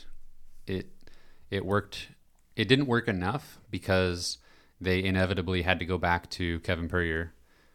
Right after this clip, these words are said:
and that obviously caused, caused the team to take a slight dip offensively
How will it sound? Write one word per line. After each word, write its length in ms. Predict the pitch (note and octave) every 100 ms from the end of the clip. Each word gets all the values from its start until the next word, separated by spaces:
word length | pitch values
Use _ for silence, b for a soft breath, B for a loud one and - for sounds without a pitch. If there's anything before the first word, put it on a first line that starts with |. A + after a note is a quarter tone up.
| b -
and 320 | E2+ E2 E2
that 240 | E2 - - _ _ _ _ -
obviously 540 | F2 E2 - F2 E2
caused, 560 | D#2+ - F2 E2 F2 -
caused 340 | - G#2+ F#2
the 80 | G2
team 240 | - F#2+ F#2
to 80 | F2+
take 220 | F#2+ F2+
a 40 |
slight 340 | - F#2+ F#2 E2+
dip 320 | F2+ - - b b b b
offensively 760 | F2 - F2 D#2+ D#2+ E2+ F2